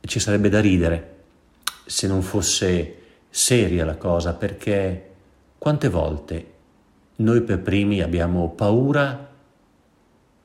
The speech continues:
di ciò che non fa paura, anzi di ciò che è addirittura una buona notizia. Da qualche parte nella scrittura è proprio scritto questo.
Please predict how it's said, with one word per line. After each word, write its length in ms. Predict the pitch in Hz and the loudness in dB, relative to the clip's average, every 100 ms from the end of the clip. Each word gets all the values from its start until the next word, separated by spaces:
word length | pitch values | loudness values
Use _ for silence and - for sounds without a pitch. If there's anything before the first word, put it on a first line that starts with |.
| _ _ _ _ - 185 _ | _ _ _ _ -20 -20 _
di 400 | 127 143 151 131 | -16 -10 -6 -6
ciò 200 | 139 180 | 0 0
che 100 | 180 | 2
non 140 | 131 127 | 0 2
fa 180 | - | 0
paura, 440 | - 92 90 90 127 | 2 2 2 2 0
anzi 240 | 107 - | -2 -2
di 80 | 123 | -4
ciò 180 | 143 165 | -2 -4
che 140 | 135 | -2
è 40 | 113 | -2
addirittura 560 | 104 117 120 139 139 | -2 -2 -2 -2 -2
una 260 | 107 95 - | -4 -6 -6
buona 280 | 120 127 127 | -2 2 2
notizia. 600 | 110 110 95 - 95 90 _ _ _ _ _ _ _ _ _ _ _ _ _ _ | 0 -2 -8 -10 -14 -16 _ _ _ _ _ _ _ _ _ _ _ _ _ _
Da 100 | - | -6
qualche 220 | 92 98 - | -2 0 4
parte 260 | 127 123 | 4 4
nella 100 | 101 | -2
scrittura 840 | 87 - - 117 120 101 85 - - _ _ _ _ | -2 -6 -2 0 4 4 2 -4 -20 _ _ _ _
è 160 | - | -16
proprio 240 | - 139 - | -10 -6 -6
scritto 380 | - 120 104 - | -2 -2 -2 -4
questo. 580 | 85 82 - - - | -4 -4 -8 -10 -16